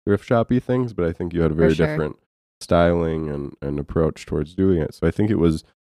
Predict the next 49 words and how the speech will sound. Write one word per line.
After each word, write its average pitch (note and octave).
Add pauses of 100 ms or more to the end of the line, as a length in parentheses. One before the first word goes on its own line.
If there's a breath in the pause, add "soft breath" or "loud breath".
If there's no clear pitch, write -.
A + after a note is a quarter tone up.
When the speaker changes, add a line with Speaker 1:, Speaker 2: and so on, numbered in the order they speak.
(140)
Speaker 1:
becoming A2+
a E2+
very D#2
n-, D2 (220)
nice E2
space E2
in D#2
Mankato D2+
where D2+
it -
was, - (120)
had D#2+
a D#2
reputation D#2+
for D2+ (680)
having G3+
Speaker 2:
Yeah. F3+
Speaker 1:
nice D#2
things D#2+
and D#2
being D#2
Speaker 2:
Thank D#2
Speaker 1:
worth D#2
Speaker 2:
you. G3
Speaker 1:
checking D#2+
out. F#2+ (320)
So E2+
when F2
I E2+
walked E2+
by F2
and F2
I E2
saw E2
everything D#2+
kind D#2+
of D#2 (480)
taken F2
down, E2
it D#2+
was F#2
a F#2
little E2+
sad F2
to E2
see. G#2 (480)
Speaker 2:
Um, F#3
yeah, A#3+
we, C4